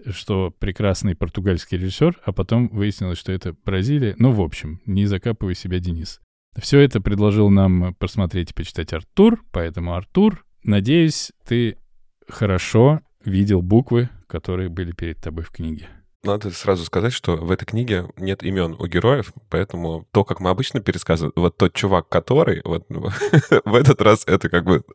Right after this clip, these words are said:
Speaker 2: за-, за-, закон книги, <laughs> а не потому, что мы всё забыли.
Speaker 1: Идеально.
Speaker 2: А, у нас есть один из героев, первый герой, так его пока будем называть, который внезапно на светофоре теряет зрение.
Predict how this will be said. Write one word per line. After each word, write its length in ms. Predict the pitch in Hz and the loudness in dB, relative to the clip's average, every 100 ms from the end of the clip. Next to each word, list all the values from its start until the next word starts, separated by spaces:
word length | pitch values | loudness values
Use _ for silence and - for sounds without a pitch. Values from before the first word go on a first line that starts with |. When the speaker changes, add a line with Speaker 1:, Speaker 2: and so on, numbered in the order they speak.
| - | -6
Speaker 2:
за-, 280 | - 90 - | 0 2 2
за-, 200 | 95 98 | 2 4
закон 480 | 98 98 - 113 101 | 4 4 4 2 2
книги, 400 | 104 90 85 - - | 2 2 4 2 2
<laughs> 80 | - | 0
а 120 | 95 | 2
не 120 | 92 | 2
потому, 300 | 78 95 98 | 4 6 6
что 120 | - | 4
мы 120 | 85 | 0
всё 160 | 80 85 | 0 0
забыли. 240 | 87 104 | 2 4
Speaker 1:
Идеально. 500 | 107 110 104 101 98 - - _ | 6 6 6 4 0 -4 -14 _
Speaker 2:
А, 220 | - 92 - | 2 4 6
у 100 | 110 | 6
нас 320 | 139 165 - | 6 4 0
есть 320 | 101 104 - | 0 0 -2
один 280 | 85 92 113 | -2 0 0
из 100 | 90 | 0
героев, 460 | 98 90 80 98 - - - _ | 2 4 4 2 -2 -16 -20 _
первый 300 | 147 123 80 | 2 4 2
герой, 260 | 78 78 - | 0 -2 -2
так 220 | 78 - | -2 -2
его 80 | - | -2
пока 260 | - - 82 | -2 -2 -2
будем 200 | 80 78 | -2 -2
называть, 360 | 82 82 82 | -2 -2 -2
который 420 | - - 151 92 - - - | 0 4 4 2 -2 -16 -2
внезапно 400 | 95 104 - 85 | 2 4 4 2
на 180 | 85 82 | 0 -4
светофоре 540 | 82 87 110 131 98 | -2 -2 2 2 2
теряет 420 | - 90 92 85 | 0 2 4 4
зрение. 340 | 80 80 - | 0 -2 -4